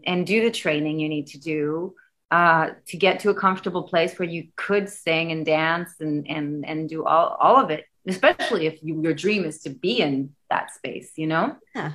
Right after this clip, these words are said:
Speaker 2: Your dream is to be an
Speaker 1: Mm.
Speaker 2: artist. And, and you know what you just said here? It's just so important 'cause I think that's what I live by. And that's why I'm doing what I do. And sometimes, you know, like, we're older, we've been doing this for a long time. And obviously when you're young,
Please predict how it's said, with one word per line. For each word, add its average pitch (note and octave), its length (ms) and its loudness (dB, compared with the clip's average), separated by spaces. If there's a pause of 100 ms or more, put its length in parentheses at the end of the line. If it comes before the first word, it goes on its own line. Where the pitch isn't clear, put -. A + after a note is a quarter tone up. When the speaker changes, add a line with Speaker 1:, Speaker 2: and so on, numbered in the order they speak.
(200)
Speaker 2:
Your G3+ 140 4
dream A3+ 200 0
is A#3+ 120 0
to - 60 -8
be G#3 100 6
an G3 80 8
Speaker 1:
Mm. A3+ 120 6
Speaker 2:
artist. A3 500 2
And, A#3+ 200 6 (240)
and C4+ 120 10
you C#4+ 60 12
know D#4+ 160 10
what F4+ 140 10
you C#4 100 10
just C4+ 220 6
said B3+ 180 8
here? C#4+ 340 6 (100)
It's - 180 0
just D4+ 220 4
so D#4 100 8
important C4+ 480 8
'cause A#3+ 140 4
I A#3 80 8
think C4 300 6
that's A#3 220 6
what B3+ 120 8
I A3+ 80 8
live G#3 340 6
by. D4 300 6
And G#3 160 4
that's G3 280 0
why B3+ 400 6
I'm G3+ 200 4
doing A3 240 6
what A3+ 200 8
I G3+ 100 8
do. F#3+ 380 4 (280)
And A3+ 100 6
sometimes, D4 640 8 (420)
you B3+ 80 10
know, B3+ 180 10
like, A#3 200 8
we're C4+ 160 8
older, A#3 320 10
we've G3+ 240 2
been G#3+ 140 6
doing B3+ 220 8
this B3 140 6
for A#3 100 0
a A3 60 8
long G#3 240 6
time. G#3 440 4
And G3+ 100 4
obviously A3 680 4
when G#3 200 6
you're G#3 160 8
young, A#3 500 6